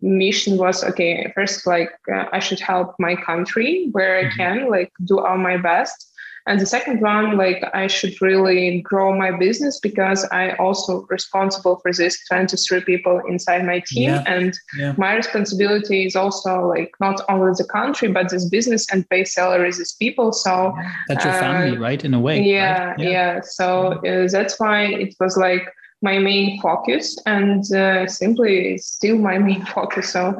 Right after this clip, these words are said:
Speaker 1: it's, uh, like, the way, I think also it's the way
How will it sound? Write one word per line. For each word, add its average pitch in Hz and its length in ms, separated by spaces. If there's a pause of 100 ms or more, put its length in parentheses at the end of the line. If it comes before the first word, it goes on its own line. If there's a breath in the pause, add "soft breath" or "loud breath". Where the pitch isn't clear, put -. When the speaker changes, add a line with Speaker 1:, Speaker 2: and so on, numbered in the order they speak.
(340 loud breath)
Speaker 1:
it's, 185 460
uh, 180 260
like, 175 300
the 175 80
way, 185 480 (200)
I 170 60
think 208 380
also 202 320
it's 180 160
the 185 80
way 185 560